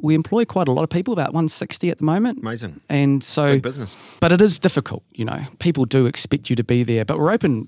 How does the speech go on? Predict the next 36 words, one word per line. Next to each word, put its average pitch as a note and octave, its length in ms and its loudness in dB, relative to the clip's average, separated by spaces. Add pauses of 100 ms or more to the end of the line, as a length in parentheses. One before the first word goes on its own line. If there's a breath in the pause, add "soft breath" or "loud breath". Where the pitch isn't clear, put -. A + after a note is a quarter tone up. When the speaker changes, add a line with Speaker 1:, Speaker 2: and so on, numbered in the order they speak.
Speaker 1:
for - 160 -4
anyway, A#2 400 -2
seven - 460 -4
days, A2+ 240 0
lunch A#2+ 180 -2
and G#2+ 100 -2
dinner, B2+ 200 0
so B2 140 0
I A#2+ 80 2
can't D3+ 280 0
be A2+ 140 0
there G#2+ 260 0
every A2 200 -2
time G#2 460 0 (120)
anyway, A#2 400 0
so - 200 -6
at, A#2+ 400 -4
at, A#2+ 140 -6
like, A2+ 160 0
Speaker 2:
Yes. A2 100 -2 (120)
Speaker 1:
Ahi A#2 180 2
or G#2+ 120 0
at, - 120 -8 (140)
at A2 100 -4
Origin A2+ 360 -2
and G#2+ 100 -4
Commercial G#2+ 320 -4
Speaker 2:
No. G2 40 -10 (140)
Speaker 1:
Bay. C3+ 100 -6 (760 loud breath)
But D3+ 80 0
you D#3+ 80 4
do A3 160 4
get E3+ 160 2
that A#2+ 100 4
a A2 60 0
lot, G#2+ 260 0